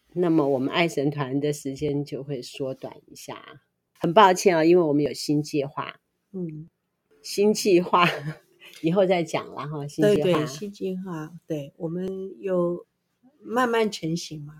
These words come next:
Speaker 2: 哈。
Speaker 1: 是。
Speaker 2: 嗯。
Speaker 1: 你知道吗？我在年轻的时候有读到一本书，叫做《企划力》。
Speaker 2: 嗯。
Speaker 1: 小小的一本，它里面有一句话，我就觉得还不错。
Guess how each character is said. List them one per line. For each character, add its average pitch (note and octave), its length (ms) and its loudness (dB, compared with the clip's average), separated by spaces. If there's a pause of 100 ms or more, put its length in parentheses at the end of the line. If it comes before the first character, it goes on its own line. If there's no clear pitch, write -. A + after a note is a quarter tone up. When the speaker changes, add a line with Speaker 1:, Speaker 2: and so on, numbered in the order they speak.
(120)
Speaker 2:
哈。 D#3 100 -20
Speaker 1:
是。 D3 600 -4
Speaker 2:
嗯。 D3+ 240 -6 (720)
Speaker 1:
你 G3 120 -4
知 A#3+ 80 0
道 A#3+ 100 2
吗？ G3 180 4
我 D#3 80 4
在 F#3+ 220 2
年 E3 200 6
轻 A3 220 4
的 F#3+ 100 4
时 D3+ 200 -4
候 D3 320 2
有 C3+ 160 0
读 D#3 180 -4
到 D#3+ 140 -2
一 D#3 80 0
本 B2 240 -6
书， D3 360 -2
叫 C#3 200 -8
做 B2+ 220 -8
《企 - 300 -4
划 B2+ 300 -8
力》。 - 300 -10 (360)
Speaker 2:
嗯。 F3+ 140 -10
Speaker 1:
小 F3+ 200 0
小 F#3 180 -6
的 C3 80 -4
一 D3+ 100 -2
本， - 300 -10
它 E3+ 80 -4
里 D3+ 140 -2
面 E3+ 240 2
有 C3 120 -4
一 B2 60 -10
句 D3+ 240 -4
话， C3 400 -10
我 - 40 -16
就 D3 380 -4
觉 C#3 220 -8
得 C#3+ 240 -4
还 C3+ 220 -12
不 - 160 -8
错。 D3+ 420 -8